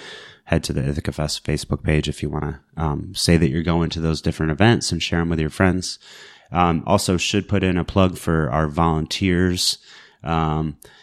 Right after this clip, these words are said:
actually, uh, Mayor Svante Myrick is gonna be volunteering with us this year. Um, and he's graciously offered to have lunch with, uh, one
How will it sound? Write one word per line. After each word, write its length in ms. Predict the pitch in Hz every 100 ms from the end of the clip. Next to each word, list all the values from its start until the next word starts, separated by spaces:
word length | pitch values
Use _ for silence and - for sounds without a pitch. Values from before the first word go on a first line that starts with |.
| -
actually, 540 | 92 - 101 95 90
uh, 260 | 80 82 67
Mayor 260 | 80 95 90
Svante 480 | - 98 92 92 90
Myrick 420 | 92 104 98 -
is 120 | 87
gonna 160 | - 90
be 140 | 90
volunteering 540 | 85 87 87 - 92
with 140 | 90 87
us 200 | 85 -
this 240 | 85 -
year. 400 | 95 90 90 82 - - - -
Um, 320 | 80 78 78
and 200 | 69 82
he's 240 | 78 85 -
graciously 520 | 90 82 78 - 78
offered 360 | 71 80 80
to 80 | -
have 240 | 80 80 82
lunch 340 | 123 123 -
with, 460 | 95 85 80 - -
uh, 320 | 82 80 78
one 840 | 78 76 - 78 90 95 98 95